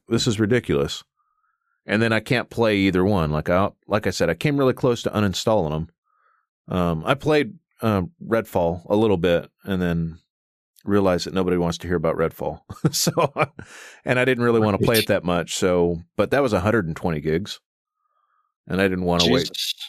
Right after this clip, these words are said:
Speaker 1: I didn't wanna wait through all the patches for that. So I uninstalled it, put it in my play later folder, and maybe, just maybe, five or six months down the road, because Bethesda openly acknowledged that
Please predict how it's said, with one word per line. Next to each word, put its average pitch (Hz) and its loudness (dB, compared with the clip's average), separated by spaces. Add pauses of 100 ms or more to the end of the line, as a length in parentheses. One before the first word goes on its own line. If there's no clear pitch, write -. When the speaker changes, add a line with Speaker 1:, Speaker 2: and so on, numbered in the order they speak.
(140)
Speaker 1:
I 104 0
didn't 101 0
wanna 90 0
wait 85 0
through 90 -2
all 85 2
the 82 -2
patches 82 -4
for - -12
that. 76 -6
So 98 0
I 101 0
uninstalled 90 0
it, 82 -2
put 98 0
it 92 0
in 67 -8
my 82 -4
play 87 0
later 82 2
folder, 82 0
and 82 -2
maybe, 147 4
just 175 0
maybe, 117 2 (580)
five 120 0
or 117 0
six - -2
months 107 -2
down 104 0
the 92 0
road, 113 4
because 87 -2
Bethesda 98 0
openly 90 0
acknowledged 92 0
that 80 0